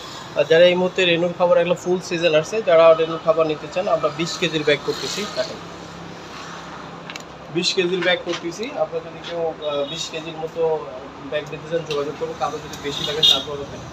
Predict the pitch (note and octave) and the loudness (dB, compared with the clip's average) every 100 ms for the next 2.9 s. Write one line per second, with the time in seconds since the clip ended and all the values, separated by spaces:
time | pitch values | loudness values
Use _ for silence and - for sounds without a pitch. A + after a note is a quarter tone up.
0 | - - - - - - - D3 E3 E3+ | -12 -12 -12 -12 -10 -8 -6 -4 -4 -4
1 | E3 E3 D#3 D#3+ D#3 D#3 E3 F#3 F3+ E3 | -4 -4 -6 -6 -8 -8 -10 -12 -12 -10
2 | D#3+ C#3+ D3 D3+ D3 D#3 D3+ E3+ E3+ | -8 -8 -10 -10 -6 -6 -6 -10 -10